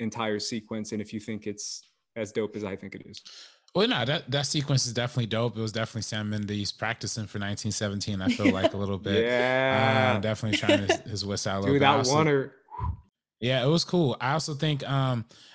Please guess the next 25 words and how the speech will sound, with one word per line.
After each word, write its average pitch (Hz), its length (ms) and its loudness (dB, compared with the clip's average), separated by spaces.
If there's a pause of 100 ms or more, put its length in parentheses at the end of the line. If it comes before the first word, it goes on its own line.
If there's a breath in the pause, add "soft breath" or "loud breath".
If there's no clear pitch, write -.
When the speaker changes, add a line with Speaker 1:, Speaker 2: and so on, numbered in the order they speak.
Speaker 2:
I 160 80 2
didn't 185 200 4
like 156 240 0
that. 139 280 -2
I 135 120 -2
didn't 151 160 0
like 139 160 -2
how, 131 220 0
like, 117 340 -6
darkly 156 440 -4
lit 180 160 -4
it 185 80 -2
was. 180 180 -2
I 247 80 -4
mean, 285 220 -2
it, 226 120 -14
it 220 40 -4
was 196 160 0
a 151 60 -2
nighttime 135 400 -2
scene, 131 220 -4
so 156 120 -4
I 175 60 0
get 113 200 -4
it. 113 120 -8